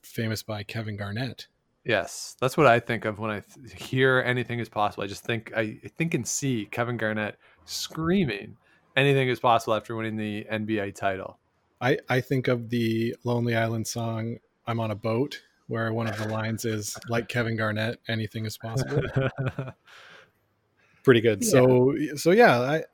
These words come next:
Speaker 1: yeah, you're right. I don't know if it's a documentary. Is it a, um, uh, is, is it a piece about, uh, sort of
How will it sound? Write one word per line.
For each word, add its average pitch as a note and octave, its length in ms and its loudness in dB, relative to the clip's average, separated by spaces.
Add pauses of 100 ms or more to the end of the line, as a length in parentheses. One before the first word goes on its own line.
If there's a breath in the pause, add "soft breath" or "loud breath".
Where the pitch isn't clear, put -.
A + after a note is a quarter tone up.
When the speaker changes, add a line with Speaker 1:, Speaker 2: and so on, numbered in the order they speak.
Speaker 1:
yeah, G3 180 -8 (140)
you're G3 160 6
right. F#3+ 180 8
I C#3 80 6
don't F#3+ 160 6
know F3+ 460 6
if C#3 160 -2
it's B2 120 -8
a A#2+ 40 -6
documentary. D3+ 920 2
Is B2+ 300 -2
it B2 120 0
a, A2+ 580 -2 (960 soft breath)
um, G#2+ 640 -12 (880)
uh, C3+ 80 -4 (720)
is, C3+ 100 -2
is C3 220 -2
it B2 100 0
a A#2+ 60 -2
piece C3 340 -4
about, A#2+ 580 0 (840)
uh, G2 240 -16
sort A#2+ 280 -4
of A2+ 180 -4